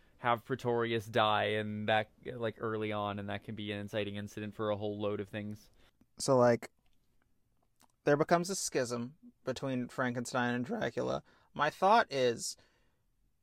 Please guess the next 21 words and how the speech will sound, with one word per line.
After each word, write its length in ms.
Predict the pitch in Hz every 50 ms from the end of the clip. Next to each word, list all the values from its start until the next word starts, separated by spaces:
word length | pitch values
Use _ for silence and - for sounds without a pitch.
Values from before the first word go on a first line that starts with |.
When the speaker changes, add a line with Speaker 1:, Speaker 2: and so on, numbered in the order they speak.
| _ _ -
Speaker 2:
Dracula 680 | - 143 160 165 185 202 208 185 202 196 180 165 151
brings 420 | 127 117 151 156 156 156 151 127
in 140 | 147 139 135
Frankenstein, 1160 | 123 - - 147 147 151 139 - 143 135 127 - - - 143 127 123 120 117 117 120 117 - - -
the 140 | - 143
Doctor, 460 | 120 - 131 123 123 123 - 135 127 123
to 40 |
be 80 | 120 131
like, 280 | 127 127 127 123 - 139
"Make 360 | 151 185 233 226 - - 165
me 200 | 160 190 190 175
an 120 | 175 156
army 480 | 147 151 160 160 156 139 131 139 139 131
of 200 | 123 123 113 110
undead 680 | 110 107 139 151 147 139 131 123 135 143 139 123 131
masses 500 | 131 135 135 135 131 - - 143 123 123
at 140 | 131 120 117
my 240 | 127 127 123 117 110 - 104 123 131 120 -
beck 240 | - 143 139 131 139
and 180 | 127 120 120
call." 480 | 113 - 131 127 120 120 113 107 104